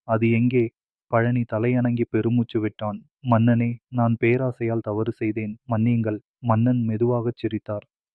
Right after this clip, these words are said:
"நான் உன்னை தண்டிக்கப் போவதில்லை. தண்டனை மனதை மாற்றாது,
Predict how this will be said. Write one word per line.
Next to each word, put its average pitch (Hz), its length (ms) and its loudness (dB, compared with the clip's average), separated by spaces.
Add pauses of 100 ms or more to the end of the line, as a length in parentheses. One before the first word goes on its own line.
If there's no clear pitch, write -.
(120)
"நான் 120 260 2
உன்னை 117 260 2 (120)
தண்டிக்கப் 117 400 0
போவதில்லை. 107 560 -2 (180)
தண்டனை 120 480 2
மனதை 117 400 0
மாற்றாது, 107 640 -4